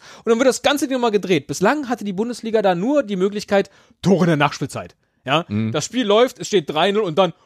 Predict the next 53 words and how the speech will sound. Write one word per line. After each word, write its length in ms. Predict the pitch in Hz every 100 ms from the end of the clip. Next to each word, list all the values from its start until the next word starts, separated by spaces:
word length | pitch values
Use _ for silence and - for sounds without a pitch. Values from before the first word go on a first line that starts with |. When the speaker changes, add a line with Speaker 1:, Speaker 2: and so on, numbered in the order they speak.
| -
Speaker 1:
huch, 240 | 285 - _ _
vier 240 | - 254
Tore 240 | - 226 202
in 40 |
der 100 | 175
Nachspielzeit. 560 | 156 - 131 - 104 - _ - -
Und 180 | 220 294
jetzt 260 | 339 -
ganz 220 | 349 339
plötzlich 440 | - 339 - 302 -
mit 120 | 277
dem 160 | 277 240
Videobeweis 580 | 349 262 208 220 254 - - - -
sind 240 | 202 277
für 80 | 247
die 80 | 220
Geschichtenschreiber 720 | 214 302 - - - 240 233
der 80 |
Bundesliga 420 | 220 254 - 247 220
ganz 460 | - 277 359 -
neue 240 | 302 302 285
Storys 340 | 285 294 -
möglich. 320 | 214 180 165
Und 60 | 180
dass 140 | 202
sie 160 | 226 214 - -
bereits 280 | 202 196 214
in 60 | 220
der 160 | 196
ersten 560 | 196 302 - - 285 285
Saison 540 | - 240 214 240 277 165 - _
sowas 380 | - 214 202 -
ausprobieren 640 | 277 - 277 214 220 196
wie, 240 | 208 214 - _ _ _
alle 200 | 175 214
gehen 180 | 190 220
schon 140 | 233 214
in 80 |
die 120 | 190 165
Halbzeit 580 | 190 - - 254 247 -
<laughs> 40 |
und 100 | 262
Speaker 2:
Ja, 140 | 247 -
Speaker 1:
dann 140 | 277
kommen 200 | - 269
sie 80 | 233
Speaker 2:
ja. 40 |
Speaker 1:
nochmal 260 | 247 247 311
alle 160 | 247 240
raus 300 | - - -
für 80 | 226
einen 80 |
Elfmeter, 600 | 208 - 233 277 311 214